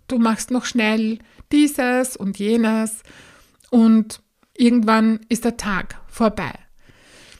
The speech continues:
Du warst den ganzen Tag beschäftigt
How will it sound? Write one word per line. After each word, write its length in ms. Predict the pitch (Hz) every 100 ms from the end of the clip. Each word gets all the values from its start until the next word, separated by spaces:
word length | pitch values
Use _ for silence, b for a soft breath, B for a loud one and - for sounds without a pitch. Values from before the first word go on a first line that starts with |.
| b b _ - - - - _ _ _ _ - 202
Du 160 | 202 165
warst 460 | - 254 294 -
den 200 | 233 220
ganzen 500 | 220 214 233 - 240
Tag 400 | - 208 190 -
beschäftigt 920 | 190 - - 196 - - - - -